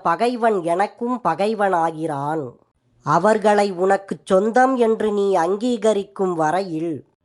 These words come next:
நான் உன்னிடத்தில் இருந்து விலகி இருக்க கடமைப்பட்டிருக்கிறேன்." இவ்வாறு கூறிவிட்டு கிருஷ்ணர் விதுரருடைய வீட்டுக்கு திரும்பி சென்றார். விதுரரும் கிருஷ்ணரும் நிலைமையை ஆலோசனை செய்து கொண்டார்கள்.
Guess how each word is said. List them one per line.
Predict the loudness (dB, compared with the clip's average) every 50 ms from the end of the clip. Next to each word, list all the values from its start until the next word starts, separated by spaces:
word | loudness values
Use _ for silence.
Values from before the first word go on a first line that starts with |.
| _ _ -6
நான் | -2 0 2 4 4 4 4 2 0 -2
உன்னிடத்தில் | -2 -2 -2 0 0 0 0 0 -2 -2 -4 -2 -2 -2 -2
இருந்து | -2 -2 0 0 0 0 0 0
விலகி | -2 0 0 2 0 0 -2 -4 -4
இருக்க | -2 -4 -4 -4 -2 -2 -2 0 0
கடமைப்பட்டிருக்கிறேன்." | 0 0 2 2 2 2 0 0 0 -2 -4 -4 -4 -6 -4 -4 -4 -6 -8 -6 -6 -4 -4 -4 -4 -4 -4 -4 -6 -6 -8 -10 -14 -20 _ _ _ _ _ -6
இவ்வாறு | -4 -2 2 2 4 4 4 4 2 0 -2 -6
கூறிவிட்டு | -8 -6 -4 -4 -2 -4 -2 -4 -6 -6 -4 -6 -6 -4
கிருஷ்ணர் | -4 -4 -4 -4 -4 -6 -2 2 2 4 2 2 -2
விதுரருடைய | -6 -6 -4 -2 0 0 0 0 0 -2 -4 -2 -2 0 0 -2 -2
வீட்டுக்கு | -4 -6 -8 -8 -6 -8 -8 -6 -4 -6 -6 -4
திரும்பி | -2 -4 -2 -2 -2 -4 -4 -4
சென்றார். | -4 -2 -2 -2 0 -2 -2 0 0 0 -2 -2 -4 -8 _ _ _ _ _ _ _ _ _ _ -6
விதுரரும் | 0 2 2 2 4 2 4 4 4 4 4 2 0 0 -2
கிருஷ்ணரும் | -2 -2 -2 -2 -2 -2 2 2 4 4 4 2 2 0 0
நிலைமையை | 0 0 0 -2 -2 -2 0 0 0 0 0 -2 -2 0 0 0
ஆலோசனை | 0 2 0 0 -2 -2 -2 -2 0 0 -2 -4
செய்து | -4 -4 -4 -4 -2 -4 -4
கொண்டார்கள். | -2 -2 -2 -2 -2 -4 -4 -4 -6 -6 -6 -6 -6 -6